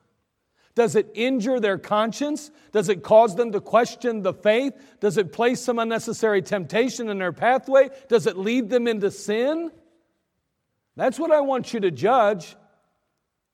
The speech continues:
How about you take your eyes off of him who's eating the meat offered to idols? How about you take your eyes off of that person who's not eating the meat offered to idol? And how about you put it on yourselves and ask yourselves, is what I do and how I live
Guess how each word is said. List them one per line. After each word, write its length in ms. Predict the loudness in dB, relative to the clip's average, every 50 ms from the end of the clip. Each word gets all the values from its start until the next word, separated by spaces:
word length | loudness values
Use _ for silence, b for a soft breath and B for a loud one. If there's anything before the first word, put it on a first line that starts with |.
| _ _ _ _ _ _ _ _ _
How 80 | -2 0
about 200 | 2 2 2 2
you 80 | 0
take 300 | 2 2 2 2 2 0
your 100 | 0 2
eyes 240 | 4 4 2 2 0
off 340 | -2 0 2 2 2 2 0
of 140 | -4 -4 -4
him 380 | -2 -2 0 0 0 -2 -6 b b b b -4
who's 220 | -2 -2 0 0
eating 260 | 0 0 0 0 0
the 80 | 0 0
meat 200 | 0 0 2 4
offered 320 | 4 4 4 2 0 -4
to 160 | -4 0 2
idols? 320 | 4 4 4 4 0 0 -2
How 80 | -2
about 160 | -2 -2 -2 -4
you 140 | -4 -4
take 320 | 0 0 0 0 0 -2 -2
your 160 | 2 4 4
eyes 260 | 4 4 2 0 -2 B B B B B
off 240 | 4 6 6 6 4
of 80 | 2
that 220 | 2 2 2 2 2
person 280 | 0 0 0 -2 -4
who's 220 | -6 -4 -4 -4 -2
not 340 | 0 2 2 2 2 0 -4
eating 360 | -6 -4 -4 -4 -4 -6 B B B B
the 100 | 0 0
meat 240 | 2 2 0 2 4
offered 300 | 4 4 2 2 -2 -2
to 120 | -2 0
idol? 300 | 2 2 2 2 0 -2
And 80 | -2 -2
how 100 | -2 4
about 200 | 6 6 6 4
you 80 | 2
put 180 | -2 -2 -2 -2
it 60 | 0
on 180 | -2 -4 -2 -2
yourselves 640 | -2 -4 -4 -2 2 4 4 6 4 4 0 -2 B B B B B
and 120 | -2 0
ask 280 | 2 2 0 0 -2 -6
yourselves, 420 | -8 -8 -4 -2 0 0 0 -2
is 160 | -4 -6 -2 0
what 240 | 0 0 0 -2 -4
I 320 | -2 2 4 4 4 2
do 380 | 0 -2 -4 -4 -4 -4 -6 -8 B B B
and 120 | -6 -4
how 200 | 0 2 2 4
I 240 | 4 4 6 4 4
live 380 | 4 2 0 0 0 -2 -4